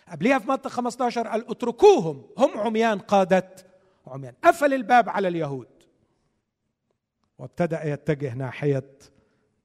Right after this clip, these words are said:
الأمم. بس كانوا تلاميذه للأسف سامعين الخناقة الأخيرة، آخر خناقة ليه مع اليهود، مع الفريسيين.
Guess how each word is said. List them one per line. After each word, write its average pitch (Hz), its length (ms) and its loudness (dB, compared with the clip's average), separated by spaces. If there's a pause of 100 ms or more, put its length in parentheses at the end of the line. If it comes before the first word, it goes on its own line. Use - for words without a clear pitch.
الأمم. 117 300 -16 (460)
بس - 200 -10
كانوا 196 240 -2
تلاميذه 208 840 0
للأسف 214 840 -2 (100)
سامعين 190 480 -8
الخناقة 220 540 -6
الأخيرة، 175 720 -4 (100)
آخر 330 280 -6
خناقة 233 440 -4
ليه 196 200 -4
مع 165 380 -4 (460)
اليهود، 147 520 -4
مع 156 160 -6
الفريسيين. 143 880 -8